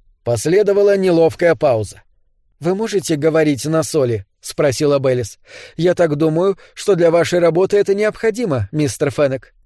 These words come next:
«У меня была возможность в течение нескольких лет совершенствовать свои познания в соли», — сказал он на этом языке. Говорил он легко и быстро, с непритворной улыбкой. Потом продолжил на рогомоле.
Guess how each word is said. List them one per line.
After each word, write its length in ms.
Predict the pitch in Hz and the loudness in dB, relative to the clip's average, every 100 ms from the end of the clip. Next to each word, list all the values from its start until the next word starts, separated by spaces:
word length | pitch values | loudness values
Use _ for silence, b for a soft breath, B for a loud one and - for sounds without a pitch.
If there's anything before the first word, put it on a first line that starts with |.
| _ _ _ | _ _ _
«У 100 | - | -6
меня 280 | 139 165 190 | -2 2 2
была 340 | 185 208 185 151 | 4 4 4 4
возможность 680 | 147 151 196 196 214 196 | 2 0 0 0 -2 -4
в 80 | - | -6
течение 520 | 190 - 190 180 185 | -8 -2 0 2 0
нескольких 580 | 180 165 - 156 135 117 | 0 0 0 -2 -2 0
лет 240 | 165 208 - B B | 0 -2 -4 B B
совершенствовать 960 | - 269 254 170 - 185 220 - 226 - | -6 -2 0 0 0 0 0 -2 -2 0
свои 200 | 185 165 | 0 2
познания 600 | 175 143 151 151 165 139 | 2 2 0 0 0 -2
в 40 | |
соли», — 400 | - 127 123 120 _ - | -2 -2 -2 -6 _ -16
сказал 480 | - 135 113 117 | -6 -2 0 0
он 200 | 147 175 | 0 0
на 140 | 151 151 | 0 2
этом 300 | 147 156 147 | 2 0 -2
языке. 520 | 147 143 123 113 - _ _ - | -2 -2 -4 -6 -8 _ _ -8
Говорил 480 | 104 143 208 240 208 | -4 0 0 2 0
он 140 | 185 | 2
легко 340 | 175 165 - 226 | 2 0 0 0
и 100 | 180 | 0
быстро, 460 | 139 143 - 143 - B B | 0 -4 -4 -10 -12 B B
с 80 | |
непритворной 760 | 165 165 160 160 170 180 175 170 | -2 0 0 0 0 0 0 0
улыбкой. 400 | 147 113 - - _ _ - | 0 -4 -8 -20 _ _ -4
Потом 340 | 170 233 165 | 0 0 0
продолжил 640 | 160 156 175 208 165 185 | 0 2 2 2 2 0
на 160 | 170 175 | 2 2
рогомоле. 580 | 170 165 156 131 107 | 2 0 0 -2 -6